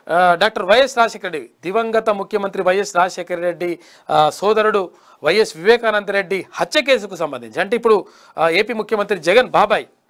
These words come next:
హత్య కేసుకు సంబంధించి, ఆ, విచారణ జరుపుతా ఉంది సీబీఐ. దీనికి సంబంధించి పూర్తి ఆధారాలు,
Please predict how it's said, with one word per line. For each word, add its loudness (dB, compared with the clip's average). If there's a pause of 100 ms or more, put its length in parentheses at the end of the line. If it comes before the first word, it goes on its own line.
(280)
హత్య -2
కేసుకు -6
సంబంధించి, -4 (280)
ఆ, 6
విచారణ -2
జరుపుతా -2
ఉంది -4
సీబీఐ. -4
దీనికి -14
సంబంధించి -2
పూర్తి -4
ఆధారాలు, 4